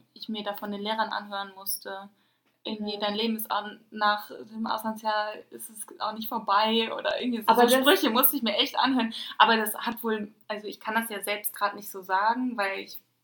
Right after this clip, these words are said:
Speaker 1: war da voll in dem
Speaker 2: Mhm.
Speaker 1: Flow drin. Aber, ähm, ich muss wohl echt anstrengend gewesen sein.
Speaker 2: Nee, ich muss sagen, ich kann das voll nachvollziehen, aber ich weiß es noch ganz genau. Ich hab wirklich auch nur daran gedacht. Ich dachte wirklich
Speaker 1: Ich hab
Speaker 2: so
Speaker 1: nicht an danach
Speaker 2: Ja,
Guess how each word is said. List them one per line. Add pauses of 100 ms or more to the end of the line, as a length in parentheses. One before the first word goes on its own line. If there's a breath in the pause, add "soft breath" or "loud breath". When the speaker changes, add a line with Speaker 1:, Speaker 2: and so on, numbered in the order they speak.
(180)
Speaker 1:
war
da
voll
in
dem (480 soft breath)
Speaker 2:
Mhm.
Speaker 1:
Flow
drin. (240 loud breath)
Aber, (180)
ähm,
ich
muss
wohl
echt
anstrengend
gewesen
sein.
Speaker 2:
Nee,
ich
muss
sagen,
ich
kann
das
voll
nachvollziehen,
aber
ich
weiß
es
noch
ganz
genau. (760)
Ich
hab (120)
wirklich
auch
nur
daran
gedacht. (140)
Ich
dachte
wirklich
Speaker 1:
Ich
hab
Speaker 2:
so
Speaker 1:
nicht
an
danach
Speaker 2:
Ja,